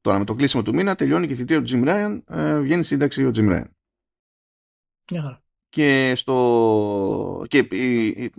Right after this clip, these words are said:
Speaker 1: ιδέα που είχε, είχαν στο PlayStation ήταν να βγάλουμε ένα digital collectible για τον Jim Ryan, που να μπορεί κάποιος να το κερδίσει μέσω του προγράμματος PlayStation Stars, εφόσον παίξει αυτή την περίοδο κάποια από τα παιχνίδια που υποτίθεται ότι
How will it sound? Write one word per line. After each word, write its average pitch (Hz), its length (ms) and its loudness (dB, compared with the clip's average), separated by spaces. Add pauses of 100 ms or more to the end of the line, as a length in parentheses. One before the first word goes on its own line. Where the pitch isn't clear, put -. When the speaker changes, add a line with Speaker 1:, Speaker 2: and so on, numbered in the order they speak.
(120)
Speaker 1:
ιδέα 156 280 4
που 117 80 -2
είχε, 90 680 -2 (240)
είχαν 196 240 2
στο - 140 -10
PlayStation - 420 0 (300)
ήταν 180 300 -4
να 139 80 0
βγάλουμε 156 340 2
ένα 139 240 0
digital 135 260 0
collectible 85 560 0
για 90 140 -8
τον 95 220 -2
Jim 101 200 0
Ryan, 127 240 4 (1040)
που 156 380 2
να 147 120 0
μπορεί 165 260 2
κάποιος 196 760 0
να 151 140 -2
το 127 140 0
κερδίσει 127 580 2
μέσω 117 220 2
του - 60 -10
προγράμματος 110 440 2
PlayStation 101 360 -2
Stars, - 420 0
εφόσον 147 400 -4
παίξει 165 260 0
αυτή 127 140 -4
την 143 100 -2
περίοδο 151 420 2
κάποια 147 280 0
από - 80 -12
τα 101 100 -6
παιχνίδια 139 600 0
που 113 180 0
υποτίθεται 131 520 0
ότι 101 540 -4